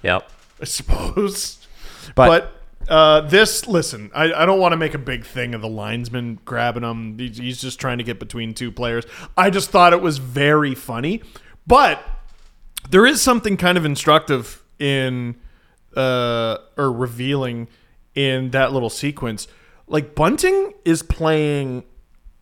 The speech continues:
Speaker 2: energyless, joyless hockey
Speaker 3: Mm-hmm.
Speaker 2: right now because he's trying to dial it back so hard, and there's been no change or reward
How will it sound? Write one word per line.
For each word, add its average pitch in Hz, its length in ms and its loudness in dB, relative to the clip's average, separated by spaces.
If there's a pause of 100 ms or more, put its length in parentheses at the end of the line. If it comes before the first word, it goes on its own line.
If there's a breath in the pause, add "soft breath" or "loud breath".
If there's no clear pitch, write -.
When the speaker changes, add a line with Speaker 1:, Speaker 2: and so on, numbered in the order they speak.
(400)
Speaker 2:
energyless, 202 1000 2 (220)
joyless 131 640 -2
hockey 101 420 -8 (480)
Speaker 3:
Mm-hmm. 104 320 0
Speaker 2:
right 143 280 -2
now 110 320 -6 (640)
because 160 400 0
he's 156 320 -10 (240)
trying 170 640 0
to 165 80 -4
dial 143 400 4
it 143 160 -4
back 123 300 0
so 139 480 0
hard, 120 500 -4 (840 soft breath)
and 160 480 2 (1300)
there's 185 240 2
been 170 380 0
no 175 920 4 (720)
change 180 880 -2
or 156 160 -2
reward 165 1160 0